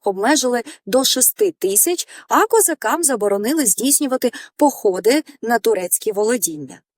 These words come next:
У тисяча шістсот тридцятому році відбулося нове велике повстання, яким керував Тарас Федорович Трясило.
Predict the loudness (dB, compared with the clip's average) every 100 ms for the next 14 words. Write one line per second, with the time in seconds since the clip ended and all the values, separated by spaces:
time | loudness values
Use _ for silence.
0 | _ _ -4 -2 0 -2 -2 -2 0 0
1 | 0 -2 0 0 0 0 2 0 0 -2
2 | -4 0 2 2 0 -2 -2 2 2 2
3 | 2 2 0 0 -2 0 -2 -2 -8 -10
4 | -12 -2 0 2 0 2 2 2 0 2
5 | 2 0 -2 -2 -8 -10 -10 -4 0 0
6 | 0 -4 -12